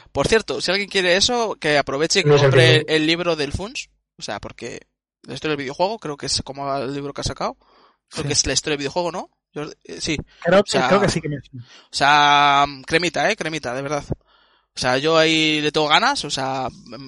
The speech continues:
Speaker 1: he, he mirado un par de cositas que, de lo que se puede ver por ahí, y yo, y luego de escuchar los directos que te vas contando mucho, o sea, yo, yo solo quiero, yo solo quiero. Así que de,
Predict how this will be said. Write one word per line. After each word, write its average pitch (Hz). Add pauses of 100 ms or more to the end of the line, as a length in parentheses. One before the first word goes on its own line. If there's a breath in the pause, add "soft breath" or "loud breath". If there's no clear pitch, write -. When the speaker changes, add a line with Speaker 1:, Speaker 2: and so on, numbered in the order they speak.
(140)
Speaker 1:
he, 135
he 143
mirado 139
un 135 (280)
par 131
de 135
cositas 156
que, 131
de -
lo 127
que -
se 131
puede 135
ver 139
por 139
ahí, 208 (400 soft breath)
y 131
yo, 131
y 143
luego 147
de 147
escuchar 139
los 135
directos 139
que 131
te 131
vas 127
contando 135
mucho, 135
o -
sea, 107
yo, 117 (380)
yo 135
solo 127
quiero, - (100)
yo -
solo 120
quiero. - (500 soft breath)
Así 135
que 127
de, 120